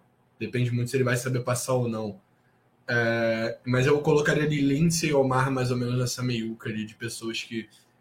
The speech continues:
que, que tem, que conseguem defender o jogo deles, mas teriam que se esforçar mais um pouquinho. Mas eu, eu concordo muito com a analogia do, do, do Léo de, de ter falado, tipo, é, é muito a edição da, da Erika da temporada passada.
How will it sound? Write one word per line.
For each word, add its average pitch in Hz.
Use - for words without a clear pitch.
que, 113
que -
tem, 120
que 113
conseguem 135
defender 127
o 120
jogo 120
deles, 117
mas 127
teriam 127
que 127
se 139
esforçar 131
mais 123
um 123
pouquinho. 123
Mas 135
eu, 143
eu 139
concordo 160
muito 139
com 147
a 139
analogia 127
do, 117
do, 110
do 110
Léo 117
de, 120
de 123
ter -
falado, 120
tipo, 113
é, 123
é 131
muito 139
a 143
edição 127
da, 120
da 117
Erika 113
da 110
temporada 110
passada. 87